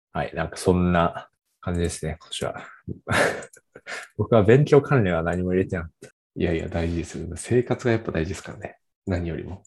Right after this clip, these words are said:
Speaker 2: <laughs> 健康に楽しく生きるが多分一番大事なんで。
Speaker 1: はい。
Speaker 2: いやー、じゃあちょっとなんか真の寿司を食べに行った後は、真の寿司を語る会を取りたいですね。
Speaker 1: はい。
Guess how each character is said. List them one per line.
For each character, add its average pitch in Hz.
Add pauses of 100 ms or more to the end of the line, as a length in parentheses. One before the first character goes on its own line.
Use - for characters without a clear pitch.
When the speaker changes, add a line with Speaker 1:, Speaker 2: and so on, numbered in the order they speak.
(200)
Speaker 2:
<laughs> -
健 101
康 98
に 95
楽 98
し -
く -
生 -
き -
る -
が - (160)
多 90
分 90
一 87
番 82
大 87
事 -
な 80
ん 65
で。 - (400)
Speaker 1:
は -
い。 - (400)
Speaker 2:
い -
や 90
ー、 90
じ 90
ゃ -
あ -
ち -
ょ 95
っ -
と 90
な 90
ん 90
か -
真 110
の 85
寿 -
司 104
を 92
食 95
べ 92
に 76
行 -
っ -
た 85
後 -
は、 98
真 -
の 95
寿 80
司 -
を 80
語 -
る 87
会 85
を -
取 87
り -
た 80
い 78
で 82
す -
ね。 - (1160)
Speaker 1:
は 101
い。 101